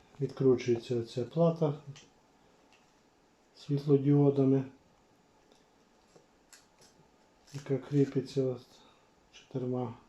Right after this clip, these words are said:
саморізами, а під нею от розполагається драйвер.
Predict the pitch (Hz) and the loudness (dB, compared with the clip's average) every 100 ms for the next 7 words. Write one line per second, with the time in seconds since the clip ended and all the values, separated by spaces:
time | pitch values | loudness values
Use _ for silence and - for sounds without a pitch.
0 | _ _ _ _ - - 123 127 127 117 | _ _ _ _ -12 -4 -2 2 2 2
1 | 117 113 113 - _ _ _ - - _ | 0 -2 -4 -12 _ _ _ -16 -16 _
2 | _ _ - _ _ _ _ 131 113 123 | _ _ -20 _ _ _ _ -12 -6 -2
3 | 127 151 160 143 131 - - - _ _ | 2 2 4 2 0 -2 -12 -20 _ _
4 | _ _ _ _ _ _ _ _ _ 131 | _ _ _ _ _ _ _ _ _ -12
5 | 123 - 127 120 139 135 - 131 110 117 | -12 -6 -2 2 4 4 2 -2 0 0
6 | 117 110 104 | 0 0 -4